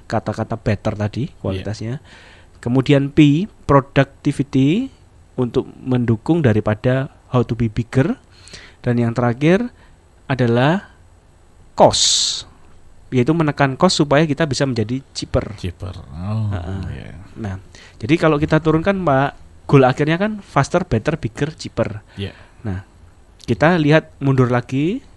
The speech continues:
Speaker 1: bagaimana menjadi faster, speednya gimana?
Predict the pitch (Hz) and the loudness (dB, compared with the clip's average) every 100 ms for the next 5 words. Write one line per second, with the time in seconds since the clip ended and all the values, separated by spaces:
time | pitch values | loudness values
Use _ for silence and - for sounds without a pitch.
0 | - - - 107 117 127 170 165 151 135 | -20 -20 -8 -6 -4 -4 -4 -6 -6 -4
1 | 113 120 160 - 127 127 - - - _ | -2 -2 -2 0 -2 -2 -12 -20 -20 _
2 | - - 143 - 139 160 156 104 104 110 | -16 -2 -2 -2 -4 -4 -6 -6 -6 -4
3 | 92 95 | -6 -10